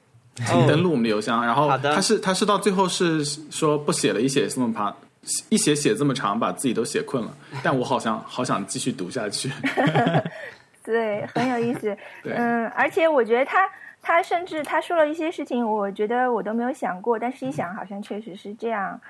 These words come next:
Speaker 3: 嗯，我觉得他，因为他，他的细节太多了，可能也没法都读完。我们征求，征求一下他的意见，看看能不能就是转载到我们的微博上好了。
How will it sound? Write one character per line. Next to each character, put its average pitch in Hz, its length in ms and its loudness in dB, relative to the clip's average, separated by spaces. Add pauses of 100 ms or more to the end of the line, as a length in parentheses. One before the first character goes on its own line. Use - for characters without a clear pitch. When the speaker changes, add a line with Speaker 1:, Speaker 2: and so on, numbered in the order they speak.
(380)
Speaker 3:
嗯， 202 560 -6 (840)
我 220 160 0
觉 208 160 -4
得 285 120 4
他， - 180 -10
因 349 120 -2
为 370 140 6
他， 359 200 2 (280)
他 330 180 -2
的 330 100 2
细 330 200 -8
节 269 120 -2
太 285 200 -6
多 294 180 2
了， 247 280 4
可 - 120 -10
能 220 240 -4 (120)
也 220 100 -4
没 214 160 -4
法 269 200 2 (200)
都 285 180 2
读 214 220 0
完。 202 200 -4 (340)
我 233 100 -2
们 247 260 -2 (300)
征 320 200 2
求， 254 200 0 (100)
征 311 180 0
求 254 160 -4
一 214 60 -4
下 220 100 -2
他 226 120 -4
的 233 60 -8
意 233 160 -4
见， 208 200 -6
看 214 160 -8
看 233 120 -6
能 185 100 -8
不 196 100 -10
能 180 280 -14 (320)
就 196 120 -12
是 185 160 -18 (280)
转 180 200 -12
载 175 240 -10 (140)
到 180 180 -8
我 170 80 -12
们 - 140 -14
的 185 80 -12
微 226 160 -10
博 170 240 -12
上 175 180 -16 (240)
好 - 220 -18
了。 - 160 -18